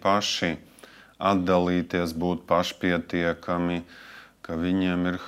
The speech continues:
hobiji, arī kad bērns izaug un, eh, vecākam ir vairāk laika, ka viņš, eh, laiku piepilda atkal, lai dzīvotu, lai sevi stiprinātu, ja, eh,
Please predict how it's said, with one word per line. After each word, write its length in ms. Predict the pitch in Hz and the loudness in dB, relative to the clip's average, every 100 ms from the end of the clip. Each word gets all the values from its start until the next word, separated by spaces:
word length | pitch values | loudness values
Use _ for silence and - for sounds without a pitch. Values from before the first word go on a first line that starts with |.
| - | -4
hobiji, 500 | 92 90 82 87 85 | 2 2 4 2 2
arī 360 | 87 92 90 87 80 | 0 0 2 0 0
kad 140 | 82 | -2
bērns 540 | 80 92 92 85 - 98 | 0 4 4 2 0 2
izaug 600 | 98 92 90 85 80 - | 2 4 6 6 2 -4
un, 180 | 85 85 | -4 -2
eh, 540 | 82 82 82 90 85 82 | -2 -4 -6 -8 -8 -4
vecākam 640 | 92 92 92 82 - 85 | -4 -2 0 0 0 -2
ir 60 | 82 | 0
vairāk 500 | 95 95 90 82 - | 4 4 4 0 2
laika, 380 | 117 151 135 90 | 4 4 2 -4
ka 120 | - | -4
viņš, 340 | 87 113 107 - | 0 0 0 -8
eh, 640 | - - - - - - 85 85 87 | -14 -20 -18 -20 -18 -10 -6 -4 -2
laiku 560 | 90 110 135 139 139 | 2 6 6 4 0
piepilda 960 | 101 110 120 127 120 113 107 98 98 101 | -2 4 4 4 4 4 4 4 4 4
atkal, 420 | 110 - 98 87 85 | 2 0 2 4 6
lai 160 | 85 | 4
dzīvotu, 880 | 85 90 120 127 123 120 113 113 107 | 4 4 4 6 6 4 4 2 0
lai 160 | 101 87 | 4 2
sevi 340 | - 92 87 | 0 -2 0
stiprinātu, 1120 | 87 - 117 117 117 110 110 107 107 101 101 98 - - - - - - | -2 0 0 2 2 4 4 4 2 2 0 0 -4 -16 -16 -16 -20 -10
ja, 460 | 87 92 98 101 - | -2 2 2 0 -2
eh, 400 | 90 85 85 | -2 -2 -2